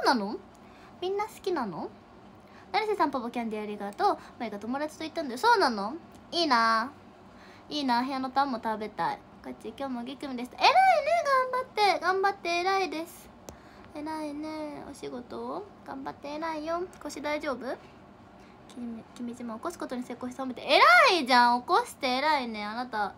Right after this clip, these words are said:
あなた優秀。優秀。死んじゃった。偉いね。ひなにょんしか。おいらはひなにょんしか。そうだよ。あなたはひなにょんしか。ひなにょんしかだよ。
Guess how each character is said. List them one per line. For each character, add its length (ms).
あ 100
な 120
た 160
優 220
秀。 340
優 360
秀。 380
死 160
ん 60
じ 80
ゃ 40
っ 100
た。 160
偉 240
い 80
ね。 300
ひ 80
な 60
に 60
ょ 40
ん 100
し 140
か。 300
お 40
い 80
ら 120
は 120
ひ 120
な 160
に 120
ょ 60
ん 140
し 60
か。 280
そ 140
う 40
だ 100
よ。 220
あ 60
な 140
た 120
は 180
ひ 60
な 140
に 80
ょ 80
ん 80
し 100
か。 340
ひ 120
な 120
に 120
ょ 80
ん 100
し 100
か 160
だ 140
よ。 240